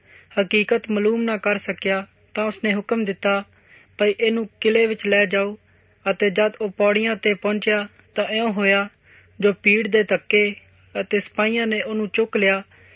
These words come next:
ਕਿਉਂ ਜੋ ਉਹ ਲੋਕਾਂ ਦੀ ਭੀੜ ਇਹ ਡੰਡ ਪਾਉਂਦੀ ਮਗਰ ਚਲੀ ਆਉਂਦੀ ਸੀ, ਭਈ ਇਹਨੂੰ ਮਾਰ ਦਿਓ। ਜਦ ਪੌਲੁਸ ਨੇ ਕਿਲੇ ਦੇ ਅੰਦਰ ਲੈ ਜਾਣ ਲੱਗੇ, ਤਾਂ ਸਰਦਾਰ ਨੇ ਉਹਨੂੰ ਕਿਹਾ,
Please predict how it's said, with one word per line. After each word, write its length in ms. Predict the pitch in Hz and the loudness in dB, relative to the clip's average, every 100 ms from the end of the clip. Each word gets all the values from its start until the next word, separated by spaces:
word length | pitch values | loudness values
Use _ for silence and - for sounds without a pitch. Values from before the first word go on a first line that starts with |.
| - _ | -20 _
ਕਿਉਂ 200 | - 220 | -2 0
ਜੋ 140 | 220 226 | 2 2
ਉਹ 140 | 214 | 2
ਲੋਕਾਂ 380 | 208 208 - 220 | 0 0 0 0
ਦੀ 100 | 214 | 0
ਭੀੜ 320 | 185 208 208 - | -2 -2 -4 -2
ਇਹ 120 | 226 226 | 2 4
ਡੰਡ 260 | 202 196 | 2 0
ਪਾਉਂਦੀ 340 | - 202 196 202 | -2 -4 -2 -2
ਮਗਰ 300 | 202 202 202 | -2 -2 -4
ਚਲੀ 280 | 208 202 | -2 0
ਆਉਂਦੀ 280 | 196 190 202 | 0 -2 -4
ਸੀ, 320 | 190 202 196 - _ - - _ - | -4 -4 -4 -6 _ -20 -20 _ 0
ਭਈ 120 | 202 | 0
ਇਹਨੂੰ 340 | 208 220 220 | 0 0 0
ਮਾਰ 240 | 202 202 196 | 0 0 0
ਦਿਓ। 280 | 190 180 175 _ _ _ - | -2 -2 -6 _ _ _ -4
ਜਦ 160 | 202 208 - | -2 -2 0
ਪੌਲੁਸ 360 | 202 226 220 | 0 2 0
ਨੇ 120 | 214 202 | -2 -2
ਕਿਲੇ 260 | 208 208 | 0 0
ਦੇ 220 | 208 208 | 0 -2
ਅੰਦਰ 300 | 202 208 190 175 | -2 -2 -4 -6
ਲੈ 160 | 202 196 | -4 -2
ਜਾਣ 300 | 196 208 214 | -2 -2 -2
ਲੱਗੇ, 360 | 196 180 196 202 _ _ - - _ _ _ | -2 -2 -2 -4 _ _ -20 -20 _ _ _
ਤਾਂ 160 | 214 214 | 0 0
ਸਰਦਾਰ 480 | - 202 185 202 220 | 0 -2 0 2 2
ਨੇ 100 | 226 | 0
ਉਹਨੂੰ 240 | 214 196 | -2 -2
ਕਿਹਾ, 320 | - 202 202 | 0 0 0